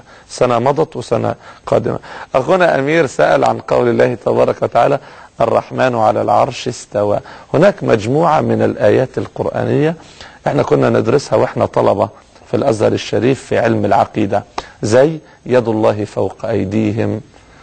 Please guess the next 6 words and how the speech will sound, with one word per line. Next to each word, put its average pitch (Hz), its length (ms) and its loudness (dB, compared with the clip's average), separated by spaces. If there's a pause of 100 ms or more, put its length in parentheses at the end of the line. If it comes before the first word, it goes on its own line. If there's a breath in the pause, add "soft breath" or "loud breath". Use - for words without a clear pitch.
(280 loud breath)
ويبقى 113 720 2
وجه 107 600 -2 (260)
ربك، 107 680 0 (1600 loud breath)
آه، 117 80 4
فانك 123 840 0 (140)
باعيننا 110 1300 0